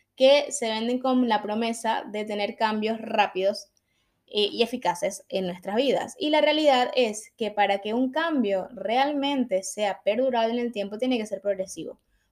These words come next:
porque así nuestro cerebro, nuestro cuerpo, nuestro sistema, nuestra vida en general, tiene tiempo de asimilarlo, de procesarlo y realmente de ade-, adherirlo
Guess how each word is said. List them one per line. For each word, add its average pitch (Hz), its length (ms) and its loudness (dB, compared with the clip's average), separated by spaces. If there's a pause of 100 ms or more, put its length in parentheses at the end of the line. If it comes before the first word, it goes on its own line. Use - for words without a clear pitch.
(100)
porque 247 300 4
así 262 340 -2
nuestro 254 360 0
cerebro, 226 500 0
nuestro 233 360 -4
cuerpo, 208 320 -2
nuestro 240 260 -4
sistema, 196 480 -6
nuestra 208 480 -4
vida 196 180 0
en 190 80 -10
general, 196 420 -2 (440)
tiene 254 260 6
tiempo 226 540 2
de 208 180 2
asimilarlo, 208 960 0 (560)
de 202 480 0
procesarlo 240 800 4
y 247 120 2
realmente 254 540 2
de 208 160 4
ade-, 202 400 4
adherirlo 214 760 2